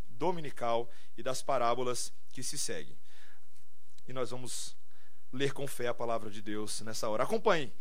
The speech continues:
com atenção a leitura das Sagradas Escrituras, a partir do versículo um, que diz assim: De uma feita estava Jesus orando em certo lugar.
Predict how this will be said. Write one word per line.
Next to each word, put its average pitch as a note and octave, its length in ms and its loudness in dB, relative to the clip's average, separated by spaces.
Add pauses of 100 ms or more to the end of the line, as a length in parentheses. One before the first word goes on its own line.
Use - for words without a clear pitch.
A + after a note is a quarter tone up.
(240)
com D3+ 100 2
atenção F3+ 580 4 (400)
a B2 60 2
leitura C#3+ 400 0
das C#3 140 0
Sagradas B2+ 420 0
Escrituras, A2 580 0
a G2+ 60 0
partir - 220 0
do C3 80 0
versículo B2 360 0
um, B2 80 0
que C3 80 0
diz B2 140 0
assim: D#3 320 0 (1500)
De A#3+ 120 2
uma B3+ 160 4
feita G#3+ 440 4
estava F3 460 4
Jesus D#3 460 2
orando D#3+ 520 2
em D3 80 2
certo A3+ 400 2
lugar. C3 440 2